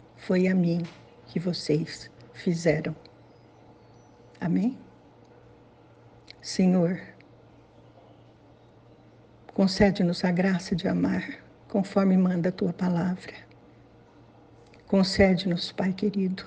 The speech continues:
a graça de escolher amar.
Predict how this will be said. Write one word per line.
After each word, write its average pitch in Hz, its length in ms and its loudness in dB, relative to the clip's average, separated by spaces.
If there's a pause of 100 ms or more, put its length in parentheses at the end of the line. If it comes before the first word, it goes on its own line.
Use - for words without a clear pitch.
a 190 120 0
graça 196 560 -2 (840)
de 175 100 2
escolher 185 640 0
amar. 180 360 -4